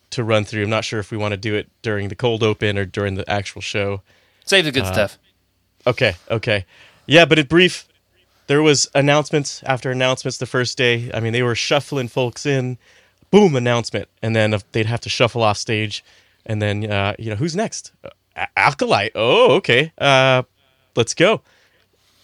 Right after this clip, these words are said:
Speaker 1: Tons of information. And then, boom, shuffled them off stage. And then next, Skeleton Crew. Same thing. I mean, it, it was consistent. And, uh, I actually, uh, got a migraine that first day with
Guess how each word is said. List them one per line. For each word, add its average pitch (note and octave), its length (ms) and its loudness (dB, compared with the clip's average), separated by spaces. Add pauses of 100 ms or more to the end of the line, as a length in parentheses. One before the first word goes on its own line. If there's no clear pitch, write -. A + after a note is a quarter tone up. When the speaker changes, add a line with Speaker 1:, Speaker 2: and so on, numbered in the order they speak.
(880)
Speaker 1:
Tons F#3+ 280 4
of D3 100 2
information. A2+ 680 -2 (100)
And B2 180 0
then, A2 320 2
boom, D3+ 260 2
shuffled A#2+ 380 -4
them A2+ 120 -4
off A2 160 0
stage. A2 440 -4 (320)
And A2+ 80 -8
then A2 100 0
next, - 440 2 (180)
Skeleton C3 680 0
Crew. G2 420 -4 (360)
Same B2 320 0
thing. F#2+ 380 -2 (180)
I A2 140 -2
mean, G#2+ 160 0
it, A#2 160 2
it B2 120 2
was A#2 200 0
consistent. A2+ 680 -2
And, G2+ 360 -2
uh, F#2+ 280 0 (460)
I A#2 140 2
actually, D3 500 0
uh, G2+ 260 0 (240)
got C#3+ 120 0
a C3 40 -2
migraine B2+ 440 2
that G2+ 140 2
first G#2+ 280 -4
day G#2 300 2
with A#2 360 0